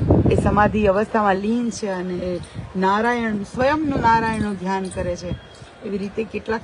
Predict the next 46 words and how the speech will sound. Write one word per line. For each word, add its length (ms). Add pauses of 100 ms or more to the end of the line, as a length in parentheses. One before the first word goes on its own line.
(100)
શ્લોકોની 380
અંદર, 260
શિવ 260
પુરાણોની 380
અંદર 200
પણ 160
ઉલ્લેખ 300
છે 200 (600)
કે 60
ભગવાન 400
શિવ 300
જે 180
છે 140
એ 80
નારાયણનું 640
ધ્યાન 280
કરે 320
છે. 380 (1080)
આપણે 220
રામાયણની 520
શરૂઆત 380 (100)
પણ 140
જે 140
છે 240 (460)
એ 40
શિવજીથી 680
જ 120
થાય 220
છે. 140
શિવજી 440
જે 160
પાર્વતીને 580
કહે 260
છે 140
કે, 120
"હું 200
તમને 240
એક 140 (380)
અમર 260
તત્વ 440
આપું," 380
એમ 140
કરીને 400
રામાયણની 600
જે 100
શરૂઆત, 360